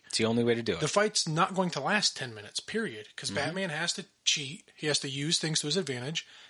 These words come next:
Speaker 2: And if he doesn't, Superman will kill him in less than ten minutes.
Speaker 1: Right.
Speaker 2: It's not gonna happen. So, yeah, they're, they're going at odds for the entirety of the movie.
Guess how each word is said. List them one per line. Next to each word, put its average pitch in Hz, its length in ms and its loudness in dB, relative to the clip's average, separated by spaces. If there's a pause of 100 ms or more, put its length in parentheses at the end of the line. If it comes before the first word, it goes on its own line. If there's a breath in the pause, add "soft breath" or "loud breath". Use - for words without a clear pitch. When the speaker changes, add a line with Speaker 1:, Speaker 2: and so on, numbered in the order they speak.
Speaker 2:
And 160 60 -8
if 147 80 -6
he 147 60 -4
doesn't, 165 440 0 (200)
Superman 156 480 -2
will 151 80 -4
kill - 280 2
him 127 200 -6
in 127 80 -8
less 120 160 -4
than 131 120 -8
ten 127 200 -10
minutes. 117 320 -8
Speaker 1:
Right. 123 380 2 (140)
Speaker 2:
It's - 280 -4 (200)
not 156 220 -2
gonna 135 160 -6
happen. 127 360 -6 (440 loud breath)
So, 156 220 2
yeah, 160 240 2
they're, 135 260 -4 (120)
they're 139 120 -2
going 180 340 2
at 233 140 4
odds 170 240 0
for - 100 -4
the 127 80 -6
entirety 175 580 0
of 214 40 0
the 202 80 0
movie. 123 380 -6